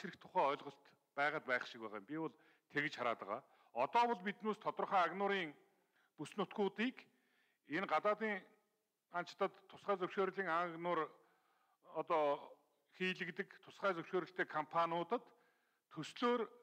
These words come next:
а, хамгаалтынх нь асуудлыг хариуцуулаад яваад байгаа шүү дээ. Энийг бол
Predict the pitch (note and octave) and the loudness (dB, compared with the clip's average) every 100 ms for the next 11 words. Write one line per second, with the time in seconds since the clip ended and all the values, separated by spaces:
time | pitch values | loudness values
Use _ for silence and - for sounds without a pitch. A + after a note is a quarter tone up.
0 | _ _ _ _ _ _ _ _ _ - | _ _ _ _ _ _ _ _ _ -10
1 | C#3 C#3 A#2+ E3+ G#3+ A3 - A#3 G3+ F3 | -2 -2 0 0 0 -2 -2 -4 -4 -4
2 | F#3 F3+ F3 E3 - - - D#3+ E3 - | -4 -4 -2 -2 -4 -16 -12 -6 -4 -4
3 | F3 D3 C3+ C3 B2+ C3 - - - _ | -4 -2 0 0 -2 -8 -10 -16 -20 _
4 | _ _ _ _ _ _ _ _ _ C3 | _ _ _ _ _ _ _ _ _ -6
5 | D3+ A3+ A3+ A3 | -2 0 2 0